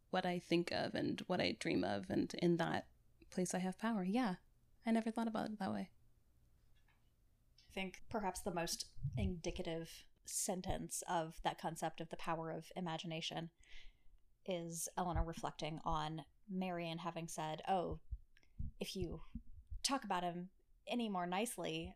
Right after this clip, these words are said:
Speaker 2: I won't even think that he's ugly anymore."
Speaker 1: <laughs>
Speaker 2: And, and Eleanor reflects, "She knew that what Marianne and her mother conjectured one moment, they believed the next, that with them to wish was to hope, and to hope was to expect."
Speaker 1: Yeah.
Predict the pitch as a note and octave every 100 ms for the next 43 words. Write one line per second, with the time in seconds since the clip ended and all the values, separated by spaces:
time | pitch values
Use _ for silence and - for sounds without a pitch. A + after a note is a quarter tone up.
0 | - B3+ G#3 E3 D#3+ F3+ G3 A#3 A3+ B3+
1 | C#4 D#4 C4 F#3 E3 E3+ D#3+ D#3+ F3 C4
2 | - C#4 - A#3+ C4+ - B3+ B3 - A#3
3 | - - - A3+ F#3+ G3 G3+ F#3+ F#3 -
4 | F#3 F#3+ - - A#3 A#3+ B3+ A#3 G#3+ F#3+
5 | F#3+ G#3 F#3+ F3+ F3+ F3 G3+ F3+ E3+ E3+
6 | F#3+ F3+ F3 - F3+ E3+ F#3 F#3+ E3+ D#3+
7 | D#3 - - F3 E3 E3+ G3+ G3+ - -
8 | F3+ D#3+ - - - - - - F#3 F3
9 | G3 A3+ F#3+ F3+ - F#3+ F3+ A3 - -
10 | F#3+ - F#3 B3+ F3 G3 - - E3 -
11 | G3 E3 D#3 - - B2 D#3+ - C#3+ -
12 | - F3+ - - - - - - - -
13 | - - - - - - F#3+ F#3